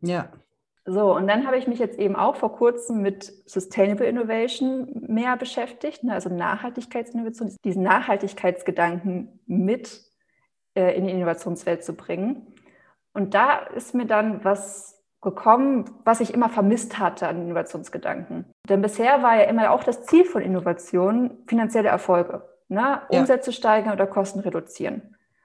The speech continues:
Speaker 2: Das wurde mir auch in meiner Masterarbeit in jeder Literatur so vorgebetet.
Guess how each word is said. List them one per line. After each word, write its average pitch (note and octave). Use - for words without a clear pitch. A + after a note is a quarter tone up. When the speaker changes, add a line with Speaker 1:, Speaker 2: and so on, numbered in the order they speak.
Speaker 2:
Das F#3+
wurde C4
mir -
auch A3
in G#3
meiner F#3+
Masterarbeit F#3+
in -
jeder G3+
Literatur F3
so -
vorgebetet. D#3+